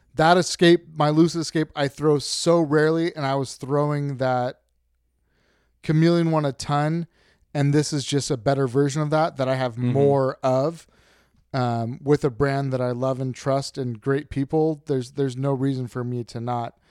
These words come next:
Speaker 1: make that switch right now. I
Speaker 2: Yep.
Speaker 1: mean, like I said, I've thrown some of my best shots with this disc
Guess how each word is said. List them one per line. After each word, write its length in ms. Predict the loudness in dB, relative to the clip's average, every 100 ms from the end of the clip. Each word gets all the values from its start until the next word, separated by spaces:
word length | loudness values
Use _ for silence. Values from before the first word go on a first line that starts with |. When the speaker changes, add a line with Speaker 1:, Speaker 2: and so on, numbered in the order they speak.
| _ _ _ -8
Speaker 1:
make 360 | 0 2 0
that 420 | 0 0 0 -2 -10 -16
switch 580 | -12 -4 -2 -2 -6 -18 -6
right 220 | -6 -4
now. 340 | -8 -10 -12 -20 _ 4
I 80 |
Speaker 2:
Yep. 80 | 6
Speaker 1:
mean, 120 | 6 2
like 200 | 2 2
I 60 |
said, 200 | 2 2
I've 220 | 2 -2
thrown 400 | 2 2 2 0 -6 _ _ _ _ _ _ _ _ _ _ _ _
some 320 | 2 4 6
of 40 |
my 140 | 4 2
best 340 | 4 2 2
shots 540 | -2 0 0 -6 -16 -20 _ _ _ _ _ _
with 260 | -2 0 0
this 220 | -2 0
disc 480 | 0 0 -4 -14